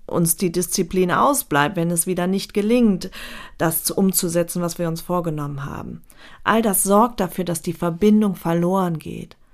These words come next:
Und wir fangen an, Essen über den Verstand zu kontrollieren und nicht mehr diesem natürlichen Prozess zu vertrauen.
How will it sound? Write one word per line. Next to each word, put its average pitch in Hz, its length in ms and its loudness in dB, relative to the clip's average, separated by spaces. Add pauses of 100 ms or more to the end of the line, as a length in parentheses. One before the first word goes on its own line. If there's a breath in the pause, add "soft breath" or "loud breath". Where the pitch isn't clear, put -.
(360 loud breath)
Und 165 180 0
wir 175 120 2
fangen 190 380 0
an, 226 480 2 (420 soft breath)
Essen 277 640 2 (180 soft breath)
über 170 200 0
den 165 140 -2
Verstand 190 540 -2
zu 190 140 -4
kontrollieren 175 920 -4 (500 loud breath)
und 165 240 -2
nicht 214 380 2
mehr 180 260 -4
diesem 180 280 -6
natürlichen 185 680 -2
Prozess 226 640 -2
zu 165 140 -6
vertrauen. 165 720 -12